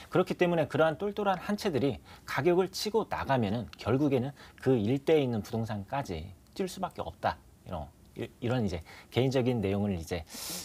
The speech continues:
어, 말씀을 드릴 수가 있고요. 이렇게 이제 김현민 장관은 집값, 아무튼 집값 안정을 위해서 계속해서 규제 대책을 내놓고 있다. 어, 그런 내용이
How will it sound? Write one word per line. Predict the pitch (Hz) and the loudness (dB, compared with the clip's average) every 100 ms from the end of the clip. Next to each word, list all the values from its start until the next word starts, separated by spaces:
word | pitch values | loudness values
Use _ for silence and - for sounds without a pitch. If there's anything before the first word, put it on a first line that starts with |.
| - | -8
어, | 82 | -4
말씀을 | 80 92 127 110 | -2 0 0 0
드릴 | 107 | 0
수가 | 117 135 107 | 2 2 0
있고요. | - 107 107 - - - - | 0 -4 -6 -12 -18 -10 0
이렇게 | 143 170 | 2 4
이제 | 143 131 | 4 2
김현민 | 131 165 185 180 | 2 2 4 2
장관은 | 104 123 151 175 156 | 0 2 2 2 -4
집값, | - 170 143 - | 0 2 2 0
아무튼 | 101 120 147 165 - - - | -6 -4 -4 -6 -10 -20 -10
집값 | - - 165 - | -4 2 2 2
안정을 | - 156 185 147 | 2 4 4 4
위해서 | 101 92 87 - - | 2 0 -6 -12 -12
계속해서 | - 131 127 101 - | -4 -2 -2 -4 -6
규제 | 117 107 123 - | -4 0 0 -2
대책을 | - - - 107 143 - | -14 -14 -6 -2 -2 -4
내놓고 | - 139 - | -2 -2 -2
있다. | 135 - 101 - - - | -4 -2 -6 -6 -20 -12
어, | - - | -12 -10
그런 | - 113 101 | 0 0 2
내용이 | 85 90 131 | 0 -2 -4